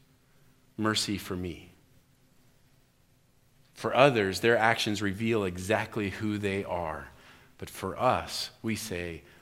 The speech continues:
"Oh, that bad thing I did, that's not who I am." See, far from being common sense, it turns out it may be the most difficult thing that Jesus says to actually put into action.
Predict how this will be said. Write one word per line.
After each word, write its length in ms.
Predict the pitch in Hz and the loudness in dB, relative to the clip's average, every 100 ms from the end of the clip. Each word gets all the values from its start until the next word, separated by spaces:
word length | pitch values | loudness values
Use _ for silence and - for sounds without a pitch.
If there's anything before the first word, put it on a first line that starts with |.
| - | -10
"Oh, 140 | 107 95 | -6 0
that 300 | 101 92 - | 2 2 0
bad 320 | 104 104 104 | 0 0 -2
thing 200 | 107 101 | -4 -2
I 120 | 98 | -2
did, 280 | 95 101 104 | -4 -4 -2
that's 220 | 98 - | -4 -4
not 200 | 101 95 | -6 -6
who 160 | - 90 | -6 -6
I 140 | 87 | -6
am." 320 | 82 78 71 73 _ _ _ _ _ _ _ _ _ _ _ _ _ _ _ _ _ _ _ _ _ _ _ _ _ _ _ _ _ _ | -8 -10 -16 -20 _ _ _ _ _ _ _ _ _ _ _ _ _ _ _ _ _ _ _ _ _ _ _ _ _ _ _ _ _ _
See, 120 | - | -4
far 320 | 123 - 127 151 | -2 4 4 4
from 340 | - 143 104 | 0 0 0
being 640 | 104 113 127 113 98 87 - - - - | -4 -2 -2 -2 -4 -6 -16 -20 -20 -14
common 380 | - 117 110 95 | -6 -4 -4 -6
sense, 720 | - 123 92 87 - - - - _ _ _ _ _ _ _ _ _ _ _ _ _ _ | -6 -6 -6 -8 -10 -10 -12 -20 _ _ _ _ _ _ _ _ _ _ _ _ _ _
it 60 | |
turns 300 | - 131 123 | -4 0 2
out 120 | 131 110 | 2 0
it 60 | |
may 400 | 98 104 117 135 | -2 -4 -2 -2
be 220 | 127 104 | -4 -6
the 80 | 95 | -6
most 340 | 98 107 107 - | -6 -6 -6 -6
difficult 500 | 107 - - 110 - | -8 -8 -8 -8 -8
thing 340 | - 107 95 | -8 -6 -4
that 120 | 90 | -6
Jesus 380 | 95 101 101 92 | -8 -8 -8 -10
says 360 | - 104 87 82 | -6 -6 -6 -8
to 120 | - | -8
actually 280 | 85 - 92 | -8 -8 -10
put 180 | - 95 | -8 -8
into 220 | 82 82 | -8 -8
action. 380 | 82 - - | -10 -10 -12